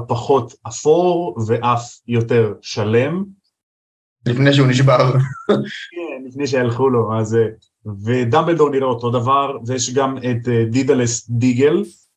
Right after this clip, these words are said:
Speaker 1: שזה עוד מישהו שהיה שם, וכל מיני שמות, עכשיו אני אזרוק מלא שמות,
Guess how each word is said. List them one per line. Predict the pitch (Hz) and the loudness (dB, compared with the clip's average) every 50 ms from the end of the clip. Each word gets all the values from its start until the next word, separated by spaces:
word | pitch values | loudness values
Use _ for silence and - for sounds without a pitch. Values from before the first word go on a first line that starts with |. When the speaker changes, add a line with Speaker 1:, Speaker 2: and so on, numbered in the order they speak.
| _ _ - | _ _ -18
Speaker 1:
שזה | - 123 113 110 | -12 -6 -2 0
עוד | 113 117 117 | 2 2 2
מישהו | 117 117 113 123 113 | 0 -2 -4 -4 -6
שהיה | - 107 107 104 | -6 -6 -4 -4
שם, | 104 - 147 175 190 208 - - - - _ _ _ - | -2 -2 -2 -2 -2 -4 -6 -12 -20 -20 _ _ _ -2
וכל | 139 165 170 247 262 | 0 2 2 2 4
מיני | 240 247 220 208 | 4 4 4 2
שמות, | - - 175 190 202 202 | 2 2 2 2 2 2
עכשיו | 170 - - 180 175 170 | 0 -2 -2 0 0 2
אני | 160 139 | 2 2
אזרוק | 127 120 120 123 147 156 156 160 | 2 2 2 4 2 2 2 0
מלא | 135 131 143 156 | 0 0 0 0
שמות, | - - 143 139 147 156 165 185 185 - _ | 0 -2 -2 -2 0 0 -2 -2 -4 -6 _